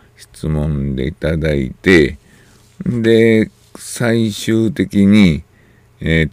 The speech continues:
とね、金額、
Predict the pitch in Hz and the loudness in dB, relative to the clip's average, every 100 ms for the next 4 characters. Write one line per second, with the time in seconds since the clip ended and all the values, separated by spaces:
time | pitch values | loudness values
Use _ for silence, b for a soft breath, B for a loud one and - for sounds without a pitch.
0 | _ 78 80 73 62 - _ - _ _ | _ -4 0 -2 -4 -10 _ -20 _ _
1 | _ _ _ b b b b b b _ | _ _ _ b b b b b b _
2 | _ _ _ - 135 147 143 139 | _ _ _ -4 -2 2 2 2